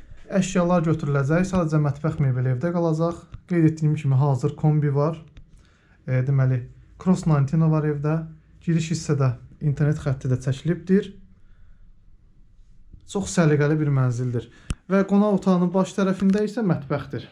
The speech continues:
Mətbəxə baxaq. Bura mənzilin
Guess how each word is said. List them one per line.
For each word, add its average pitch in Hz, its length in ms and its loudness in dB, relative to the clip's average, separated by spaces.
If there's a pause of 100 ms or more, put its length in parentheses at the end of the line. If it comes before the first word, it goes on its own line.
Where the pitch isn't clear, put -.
(140)
Mətbəxə 139 400 -4
baxaq. 175 320 -2 (3250)
Bura 196 160 2
mənzilin 156 560 0